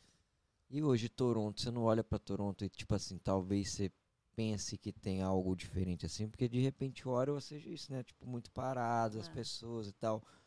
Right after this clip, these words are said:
Speaker 1: Toronto já é mais badaladão,
Speaker 2: Eu penso,
Speaker 1: as
Speaker 2: eu
Speaker 1: pessoas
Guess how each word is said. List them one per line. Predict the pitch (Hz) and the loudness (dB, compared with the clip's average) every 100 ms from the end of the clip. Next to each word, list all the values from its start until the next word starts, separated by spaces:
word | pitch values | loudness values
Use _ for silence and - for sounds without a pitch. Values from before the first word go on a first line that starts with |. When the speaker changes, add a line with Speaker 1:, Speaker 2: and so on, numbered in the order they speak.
| _ _ _ | _ _ _
Speaker 1:
Toronto | 160 165 165 170 175 | 0 2 0 -2 -4
já | 165 175 | -4 -4
é | |
mais | 175 175 175 165 - - _ _ _ _ | -4 -4 -4 -4 -6 -6 _ _ _ _
badaladão, | - 127 139 147 165 165 139 120 | -2 0 6 8 8 8 6 6
Speaker 2:
Eu | |
penso, | 113 | 4
Speaker 1:
as | - | 4
Speaker 2:
eu | |
Speaker 1:
pessoas | 120 104 | 2 2